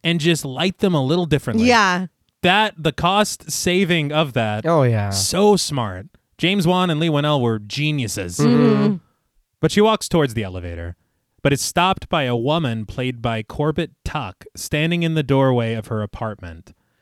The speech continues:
Speaker 1: I, okay, so I think this is Corbett Tuck.
Speaker 2: Mm-hmm.
Speaker 1: There is a, she is drenched and soaking wet
Speaker 3: Mm-hmm.
Speaker 1: from rain above,
Speaker 2: Mm-hmm.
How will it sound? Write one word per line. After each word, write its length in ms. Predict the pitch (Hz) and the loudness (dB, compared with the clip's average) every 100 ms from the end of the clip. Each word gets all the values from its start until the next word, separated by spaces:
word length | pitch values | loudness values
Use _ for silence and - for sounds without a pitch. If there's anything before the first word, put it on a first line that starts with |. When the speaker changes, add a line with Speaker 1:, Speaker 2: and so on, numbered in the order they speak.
| _ _ - | _ _ -6
Speaker 1:
I, 520 | 143 180 202 208 196 | 0 0 0 0 -2
okay, 260 | 165 127 101 | -2 -2 -4
so 160 | - 139 | -4 -2
I 160 | 131 | 0
think 340 | 131 - 247 208 | 0 0 0 0
this 180 | 185 | 0
is 100 | 143 | 0
Corbett 320 | - 123 104 - | -2 -2 -2 -8
Tuck. 300 | 90 82 _ 196 | -12 -14 _ 0
Speaker 2:
Mm-hmm. 460 | 208 208 190 175 165 - | 2 2 0 -2 -4 0
Speaker 1:
There 180 | 123 131 | 2 2
is 180 | 123 | 0
a, 460 | 151 139 139 131 123 | -2 -2 -2 -2 -4
she 220 | 123 160 | 0 2
is 260 | 165 135 123 | 2 0 -4
drenched 480 | 120 151 196 196 - | 0 0 0 -2 -4
and 160 | 135 | -4
soaking 320 | - 156 220 | 0 0 0
wet 260 | 196 127 160 | 0 -2 -2
Speaker 3:
Mm-hmm. 340 | 151 143 143 127 - _ _ - | -2 0 0 -2 -8 _ _ -8
Speaker 1:
from 420 | - 147 143 127 | 0 2 2 0
rain 520 | 117 127 160 202 226 | 0 0 0 0 -2
above, 540 | 240 202 220 254 226 - | -2 0 0 0 -4 -2
Speaker 2:
Mm-hmm. 400 | 240 214 208 | 0 2 0